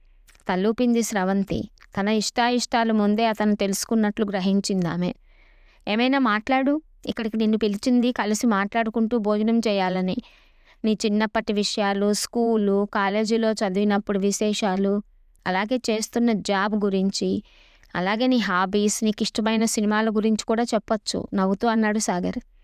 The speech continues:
"స్కూలు, కాలేజీలో ఎప్పుడూ మంచి మార్కులు తెచ్చుకునేదాన్ని. బీటెక్ కూడా మంచి కాలేజీలోనే పూర్తి చేస్తాను, చేశాను. క్యాంపస్ సెలక్షన్‌లో సులభంగానే ఉద్యోగం దొరికింది.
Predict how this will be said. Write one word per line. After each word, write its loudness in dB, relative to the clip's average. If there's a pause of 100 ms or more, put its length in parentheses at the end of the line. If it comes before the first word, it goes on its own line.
(240)
"స్కూలు, 2
కాలేజీలో 2
ఎప్పుడూ 0
మంచి 2
మార్కులు 0
తెచ్చుకునేదాన్ని. 0 (720)
బీటెక్ 0
కూడా 2
మంచి 2
కాలేజీలోనే 2
పూర్తి -2
చేస్తాను, -2 (680)
చేశాను. 0 (1000)
క్యాంపస్ 0
సెలక్షన్‌లో 2
సులభంగానే 0
ఉద్యోగం 2
దొరికింది. -2